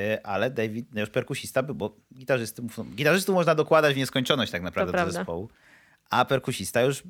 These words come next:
Speaker 1: inny był, który grał od wielu lat i się im dobrze grało i chłopaki powiedzieli: „No ale słuchaj, odszedłeś z zespołu, więc elo, nie?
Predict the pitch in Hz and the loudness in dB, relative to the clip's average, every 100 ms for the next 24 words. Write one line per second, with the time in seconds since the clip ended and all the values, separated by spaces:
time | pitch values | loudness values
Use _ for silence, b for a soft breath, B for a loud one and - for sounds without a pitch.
0 | - 143 117 170 214 151 - 123 117 110 | -8 -2 0 2 2 2 0 -2 2 2
1 | 113 104 110 92 90 98 120 113 104 107 | 2 0 0 0 -2 -4 -2 0 0 -2
2 | 98 80 78 123 - 135 - - 101 123 | -2 -4 -2 -2 -4 -6 -4 -2 -2 -2
3 | 127 120 95 101 104 147 - 117 95 - | -2 -2 -2 -2 -2 -2 0 0 0 -4
4 | 110 117 113 - 82 82 101 117 143 - | -4 -4 -6 -8 -8 -6 -6 -8 -8 0
5 | 226 185 95 92 | 2 4 0 -4